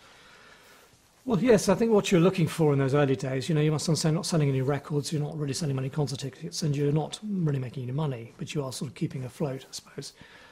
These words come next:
You're looking for people who, to have some enthusiasm in you, some, somebody who likes you, you know. And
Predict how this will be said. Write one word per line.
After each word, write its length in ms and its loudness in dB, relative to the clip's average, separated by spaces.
You're 200 4
looking 220 2
for 120 -4
people 360 0
who, 200 -2
to 400 0
have 220 -2
some 140 0
enthusiasm 600 0
in 100 -10
you, 100 -8
some, 220 -6
somebody 260 -2
who 60 0
likes 380 -2
you, 140 -12
you 120 -4
know. 140 -10
And 540 2